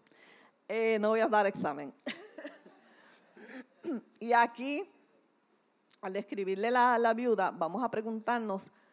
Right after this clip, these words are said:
porque es una viuda insistente, ¿qué significa insistir? ¿Y por qué razón ella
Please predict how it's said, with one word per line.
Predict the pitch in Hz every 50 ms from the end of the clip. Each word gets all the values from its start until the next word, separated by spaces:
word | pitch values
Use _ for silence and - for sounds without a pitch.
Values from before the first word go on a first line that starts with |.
| _ _ _ _ _
porque | - 165 165 - 180 190
es | 247
una | 226 202 240 233
viuda | 208 202 226 247 247 247 226 -
insistente, | - 214 214 190 190 - 170 160 - - - - 190 190 190 180 185 - - 156 165 - _ _ _ _ _
¿qué | - 247 208
significa | 180 - 302 262 262 269 277 - - 277 247 - 247
insistir? | 196 185 196 - 160 151 - _ - 160 156 156 156 - _ _ _ _ _ _ _
¿Y | 226
por | 220 214 226 214
qué | 202 202 214 220
razón | 269 254 247 - - 294 262 262 262
ella | 277 277 262 220 190 185 185 185 -